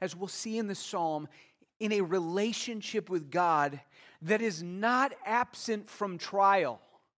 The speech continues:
And fears. You will experience trials and fears in your life,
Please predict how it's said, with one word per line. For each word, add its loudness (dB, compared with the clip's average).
And -2
fears. -2
You 4
will 6
experience 0
trials 6
and -8
fears -2
in -2
your 0
life, 2